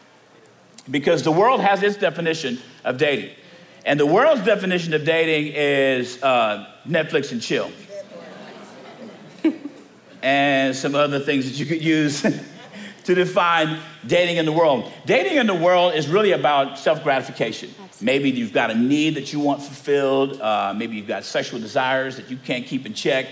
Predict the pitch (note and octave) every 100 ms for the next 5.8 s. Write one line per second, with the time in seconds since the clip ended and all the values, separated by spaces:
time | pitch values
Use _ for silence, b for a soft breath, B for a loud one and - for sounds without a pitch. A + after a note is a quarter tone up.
0 | - B B B B2 B2 A2 G#2 - B2+
1 | B2 D3+ E3 E3+ C3 D3+ E3 C#3 D#3+ C3
2 | A#2+ A#2+ F#2+ A2 B2 B2 - D#3 D3 D3
3 | D3 C3+ - - - - A2+ A#2 D#3+ C#3+
4 | C3 D3+ A2+ - - D3 E3+ G3 F3 F3
5 | - G3 F3+ - D3+ C3 C3 -